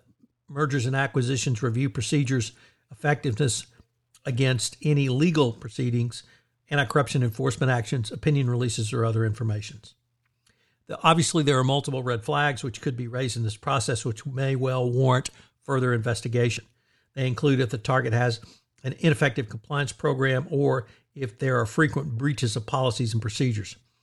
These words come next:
A target which is in financial difficulty would bear closer scrutiny. Structurally, if the company did not have a formal and ethics and compliance committee at the senior management or board level,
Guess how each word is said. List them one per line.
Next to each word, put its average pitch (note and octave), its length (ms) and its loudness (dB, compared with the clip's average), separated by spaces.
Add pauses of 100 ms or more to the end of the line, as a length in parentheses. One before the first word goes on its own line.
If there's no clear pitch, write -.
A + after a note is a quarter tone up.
(300)
A - 40 -20
target D3 360 4
which C3+ 180 -2
is B2 280 0
in D3+ 200 2
financial C3+ 420 -2
difficulty B2+ 520 -4
would A2+ 240 -2
bear B2+ 260 0
closer B2 400 -4
scrutiny. B2 500 -4 (480)
Structurally, D3+ 500 2
if A#2 80 0
the A#2+ 60 -4
company C3 360 -2
did A2+ 140 -4
not C3+ 200 2
have C3+ 140 2
a G#2+ 60 0
formal D#3+ 420 2
and B2 160 -4
ethics C#3 340 -2
and C3 100 -4
compliance B2+ 400 -4
committee C3+ 340 0
at A#2+ 60 -4
the - 80 -8
senior B2+ 320 0
management A#2+ 460 0
or A#2 40 -2
board C3 280 -2
level, A#2+ 360 2